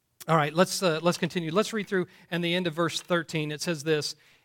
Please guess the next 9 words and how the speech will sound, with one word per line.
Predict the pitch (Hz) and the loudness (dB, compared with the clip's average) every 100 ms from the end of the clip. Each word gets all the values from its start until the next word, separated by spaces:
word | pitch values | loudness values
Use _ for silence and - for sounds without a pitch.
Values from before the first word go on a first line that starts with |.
| _ | _
"He | - 196 208 196 | 0 2 2 -4
forgave | - 175 151 160 | -2 0 2 2
us | 151 143 | 2 -2
all | - 156 165 165 | 2 4 4 2
our | 139 143 | 0 -2
sins." | - 143 143 | -2 -6 -2
I | |
love | 160 214 214 | 4 4 4
this. | 165 156 - | 0 -2 -4